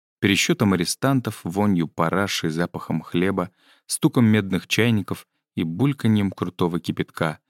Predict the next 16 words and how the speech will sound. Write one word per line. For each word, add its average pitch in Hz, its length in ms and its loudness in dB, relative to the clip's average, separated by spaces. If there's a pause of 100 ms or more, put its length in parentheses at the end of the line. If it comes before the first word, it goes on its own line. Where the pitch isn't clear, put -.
(280)
голосами 90 540 4
и - 20 0
шагами, 80 540 -2 (240)
прогулкой, 87 580 -2 (300)
щами. 76 520 -2 (600)
Долгими 90 480 4
неделями 90 760 2
бутырская 104 600 0
обыденщина 95 640 2
не 90 140 4
трогала, 90 500 0 (120)
не 98 120 2
задевала 95 480 2
Сизова. 82 500 0 (500)
Теперь 117 340 4
он, 101 160 0